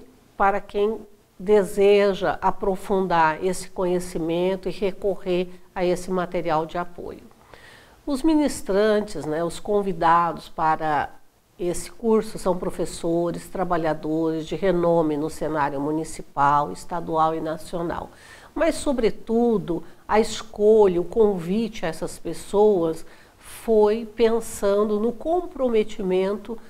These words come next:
que as mesmas têm com os direitos humanos de crianças e adolescentes e a sua atuação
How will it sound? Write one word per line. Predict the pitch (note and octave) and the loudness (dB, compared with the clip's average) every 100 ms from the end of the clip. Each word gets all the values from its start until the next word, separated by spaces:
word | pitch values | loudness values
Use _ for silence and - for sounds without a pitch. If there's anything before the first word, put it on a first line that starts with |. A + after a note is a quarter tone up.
| - _ | -20 _
que | - | 0
as | A3+ G#3 | 0 0
mesmas | G#3+ G3 F#3+ G#3+ F#3+ - | -2 0 0 -4 -6 -4
têm | F#3+ F3+ F#3+ | -4 -2 -2
com | G3+ | -2
os | F#3+ G3 | -4 -6
direitos | A3 G3 F3+ F3 - | -4 0 0 -2 -6
humanos | F#3+ F3+ D#3+ E3 E3 | -4 -2 -2 -4 -8
de | - | -14
crianças | - F3 E3 D3+ E3 - D3+ - | -12 -4 -2 -2 -6 -10 -10 -8
e | G3+ | -6
adolescentes | F3 F3+ F3 E3+ - F#3+ F3 G3 - - - - | -4 -2 -2 -4 -6 -4 -2 -2 -8 -16 -20 -8
e | C#4+ | 0
a | D4 | 0
sua | - - B3+ A#3 | 0 -6 0 0
atuação | A3+ - - B3 G#3+ G#3+ - - F3+ F3 F#3 | 0 -10 -4 4 4 2 -6 -2 2 2 0